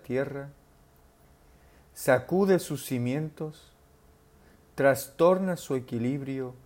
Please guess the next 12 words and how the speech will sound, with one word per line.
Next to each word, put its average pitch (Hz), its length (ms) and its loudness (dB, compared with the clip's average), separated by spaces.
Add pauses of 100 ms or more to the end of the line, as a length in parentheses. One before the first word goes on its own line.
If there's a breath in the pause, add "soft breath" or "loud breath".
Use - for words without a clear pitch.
(840 soft breath)
divide 131 680 0
sus 123 280 -8
naciones, 123 920 -8 (800 soft breath)
destruye 147 840 2
los 123 280 -2
hogares 120 640 0
de 113 80 -6
sus 110 220 -14
pueblos, 120 720 -6 (800 soft breath)
arrasa 143 720 4
sus - 260 -12
ciudades 127 840 0